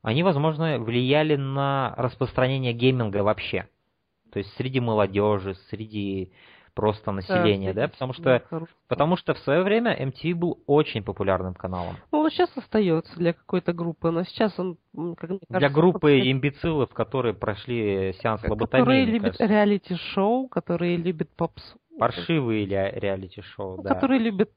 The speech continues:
Speaker 2: э, коричневые массы поглощать. Вот. И
Speaker 1: Да.
Speaker 2: в этом плане, да. Ну,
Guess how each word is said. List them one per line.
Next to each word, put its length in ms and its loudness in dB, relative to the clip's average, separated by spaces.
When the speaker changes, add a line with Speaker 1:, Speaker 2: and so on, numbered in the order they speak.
Speaker 2:
э, 140 -4
коричневые 680 -2
массы 420 -2
поглощать. 680 -8
Вот. 360 -4
И 480 -6
Speaker 1:
Да. 160 -14
Speaker 2:
в 220 -2
этом 340 -2
плане, 400 -2
да. 320 -4
Ну, 180 -4